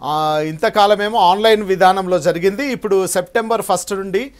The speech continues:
మన హానరబుల్ చీఫ్ మినిస్టర్ గారు, హానరబుల్ ఎడ్యుకేషన్ మినిస్టర్ గారు వారు ఉత్తర్వులు జారీ చేశారు. కోవిడ్ నిబంధనలకు వాటిని ఫాలో అవుతూనే యూజీసీ నామ్స్ ప్రకారంగా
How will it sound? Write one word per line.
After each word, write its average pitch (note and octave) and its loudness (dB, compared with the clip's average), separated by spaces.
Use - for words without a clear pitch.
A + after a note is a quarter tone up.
మన D#3+ 0
హానరబుల్ F#3 -2
చీఫ్ F#3 -8
మినిస్టర్ F#3+ -8
గారు, F3 0
హానరబుల్ E3+ -2
ఎడ్యుకేషన్ F3 -4
మినిస్టర్ E3+ -6
గారు D#3+ 0
వారు D3+ 0
ఉత్తర్వులు F3+ -2
జారీ E3+ 4
చేశారు. F#3+ -2
కోవిడ్ F#3+ 2
నిబంధనలకు F#3+ -2
వాటిని D#3+ 0
ఫాలో F#3+ 4
అవుతూనే A3 2
యూజీసీ G3 -2
నామ్స్ F3 -4
ప్రకారంగా F#3 0